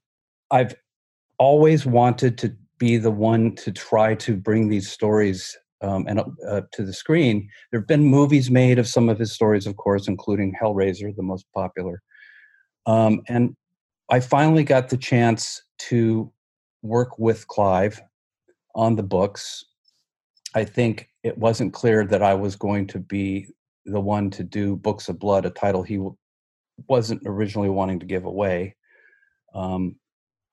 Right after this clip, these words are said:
he, he, he thought I would be okay to do it. I mean, it re-, that, uh, why me? I don't, because I was passionate about it. I don't know that I was the right guy, but I ended up being the guy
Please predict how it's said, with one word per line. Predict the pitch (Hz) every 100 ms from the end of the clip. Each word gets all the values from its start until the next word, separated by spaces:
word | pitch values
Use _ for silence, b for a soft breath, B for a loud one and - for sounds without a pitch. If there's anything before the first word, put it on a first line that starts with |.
| _ _ _ _ _ _ -
he, | - 185 190 -
he, | - - 196 190 -
he | 113 - 180
thought | 185 160
I | 131
would | 110 104
be | 107 92
okay | 92 95
to | 85 85
do | 92 78
it. | -
I |
mean, | 101 110
it | 113
re-, | 143
that, | 117 156 - - -
uh, | -
why | 131 - - 131 147
me? | 151 185
I | 156 127
don't, | 147 143 - - - 110
because | 123 117 123
I | 123 110 107 -
was | 110 104
passionate | 104 123 139 - 139 131
about | 127 135
it. | 151
I | 110
don't | 107 107
know | 123 127
that | 117
I | 117
was | 123 117
the | -
right | 123 131 127
guy, | 131 143
but | 160 104 110
I | 110
ended | 113 123 123
up | 120
being | 117 107 95
the |
guy | 90 92 87 127